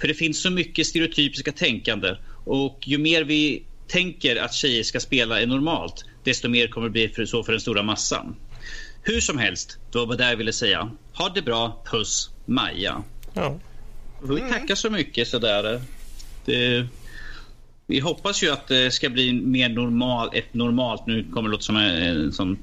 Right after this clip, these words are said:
Speaker 1: term, men att det, att det ska bli mer normalt tänka att liksom, att det är inte liksom, "Ja, men en tjej som spelar", utan det är mer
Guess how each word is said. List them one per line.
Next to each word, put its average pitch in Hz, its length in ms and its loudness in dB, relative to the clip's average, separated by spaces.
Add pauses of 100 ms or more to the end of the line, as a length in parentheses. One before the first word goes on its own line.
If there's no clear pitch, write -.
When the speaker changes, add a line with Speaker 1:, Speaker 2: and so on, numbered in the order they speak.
Speaker 1:
term, 110 260 2
men 107 100 0
att 107 120 0
det, 110 160 2
att 110 100 -4
det 117 80 -2
ska 123 100 -2
bli 123 120 2
mer 123 140 2
normalt 127 500 0
tänka 120 400 2
att 113 120 -4
liksom, 110 200 -2
att 107 160 -2 (380)
det 135 80 4
är 131 40 6
inte 120 120 -2
liksom, 113 400 -2
"Ja, 202 180 -2
men 147 120 0
en 131 80 0
tjej 190 280 2
som 151 160 -4
spelar", 107 160 2
utan 107 340 0
det 127 80 2
är 123 40 2
mer 110 260 2